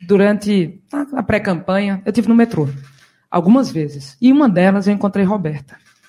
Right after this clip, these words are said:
Roberta é moradora de Paulista, três filhos, trabalha no Shopping Recife.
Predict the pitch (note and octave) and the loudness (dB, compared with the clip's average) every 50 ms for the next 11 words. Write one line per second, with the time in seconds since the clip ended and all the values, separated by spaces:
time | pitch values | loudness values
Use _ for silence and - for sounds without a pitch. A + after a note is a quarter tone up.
0 | _ _ _ _ _ _ _ _ _ _ _ _ _ - - E3+ D#3+ G3+ F#3+ F#3+ | _ _ _ _ _ _ _ _ _ _ _ _ _ -8 -6 -4 -2 -2 -2 -2
1 | G#3+ G#3 G#3 G3+ F#3+ E3+ F#3+ G3 F#3+ F#3+ - F3+ - - G3 F#3+ - A3 A3 A3+ | -4 -2 -2 -2 -4 -4 -4 -6 -6 -8 -10 -14 -12 -12 -12 -10 -8 -8 -6 -6
2 | G#3 D3+ D3+ C#3 - - - - D#3+ - _ _ _ _ _ _ _ _ _ G#3 | -6 -8 -8 -10 -12 -14 -16 -18 -18 -18 _ _ _ _ _ _ _ _ _ -2
3 | A3+ A#3+ A3+ - - - E3+ D#3+ C#3+ C#3+ C3+ - - - - _ _ _ _ _ | 0 0 -2 -6 -6 -4 -4 -4 -4 -6 -10 -12 -14 -20 -20 _ _ _ _ _
4 | _ _ - G3+ F#3+ G3 G3+ G3+ G#3 G#3 G3+ - G3 G3 G3+ G3 F#3 G3+ F#3+ - | _ _ -4 -2 0 0 0 -2 -2 -4 -4 -4 -4 -2 0 0 -2 -2 -4 -6
5 | - D3 - - - - _ | -10 -12 -12 -12 -16 -20 _